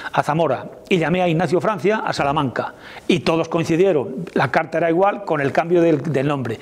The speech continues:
Y lo sacó Maribel en El Norte y yo en El País al día siguiente. Y claro, se preparó un poco porque decía, "Oiga, eh, ustedes no se están tomando en serio esto, y esto va en serio, o sea, esto va a haber un gobierno autonómico,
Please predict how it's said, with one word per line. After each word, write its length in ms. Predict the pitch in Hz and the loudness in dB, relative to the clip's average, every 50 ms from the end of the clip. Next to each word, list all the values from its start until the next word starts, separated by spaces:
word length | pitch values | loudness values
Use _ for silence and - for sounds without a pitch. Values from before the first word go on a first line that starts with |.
| - - - - - | -6 -6 -6 0 2
Y 120 | - 196 | 2 4
lo 100 | 202 233 | 4 2
sacó 300 | - 226 214 160 - 226 | 2 0 0 0 0 -2
Maribel 400 | 208 214 190 196 202 214 208 190 | 0 2 2 2 2 2 2 2
en 100 | 180 185 | 2 2
El 120 | 185 185 202 | 2 2 2
Norte 440 | 240 220 - - 226 247 254 - - - - - - - - - | 2 2 2 2 0 0 0 -2 -10 -18 -20 -20 -20 -12 0 0
y 120 | 160 160 | 2 4
yo 140 | 139 165 175 | 4 4 4
en 60 | 175 | 4
El 120 | 180 175 | 2 2
País 340 | 139 180 170 185 196 185 - | 2 2 2 4 2 2 0
al 80 | 156 143 | -2 0
día 140 | 147 165 156 | 0 0 0
siguiente. 480 | - - 131 139 131 110 - - 135 | 0 0 0 0 0 -2 -2 -4 -4
Y 60 | 123 | -4
claro, 180 | - - 151 160 | -2 -2 -2 -2
se 160 | - - 131 | -2 -4 -4
preparó 320 | - 123 113 - 143 139 143 | -4 -4 -4 -2 -2 0 0
un 120 | 147 135 | 0 2
poco 220 | - 151 151 180 | 2 2 2 4
porque 140 | 180 185 160 | 2 2 2
decía, 140 | 117 120 113 | 0 0 0
"Oiga, 300 | 131 143 165 160 131 - - - - - - - - - - - | 0 0 0 0 -2 -4 -8 -18 -18 -16 -16 -14 -14 -14 -8 -4
eh, 100 | - 123 | -2 -2
ustedes 260 | 120 - - 156 151 | -2 2 2 2 2
no 80 | 160 170 | 2 0
se 60 | 165 | 0
están 180 | 147 202 190 156 | 0 -2 -2 -2
tomando 300 | 175 160 160 151 127 127 | -2 -2 -2 -2 0 -2
en 60 | 120 | -2
serio 280 | - 151 120 123 139 | -2 0 2 2 2
esto, 380 | 214 - - - 139 117 101 131 | 2 0 0 -4 -4 -4 -4 -2
y 100 | 131 123 | -2 -2
esto 200 | 151 - - 175 | -2 0 0 0
va 100 | 180 185 | 0 0
en 60 | 170 | 0
serio, 320 | - - 311 269 180 135 117 | 0 0 0 2 2 2 0
o 20 | |
sea, 200 | - 143 131 127 | 0 -2 0 -2
esto 480 | 123 120 175 160 160 165 143 - - 156 | -2 -2 -4 -2 -2 -2 -2 0 0 2
va 60 | 151 | 2
a 20 | |
haber 100 | 160 156 | 4 4
un 100 | 160 156 | 2 2
gobierno 320 | 151 160 156 170 156 170 170 | 2 2 2 2 2 2 0
autonómico, 640 | 160 - 175 180 214 220 208 202 - 226 240 247 | 0 0 0 0 2 0 0 0 0 0 -2 -2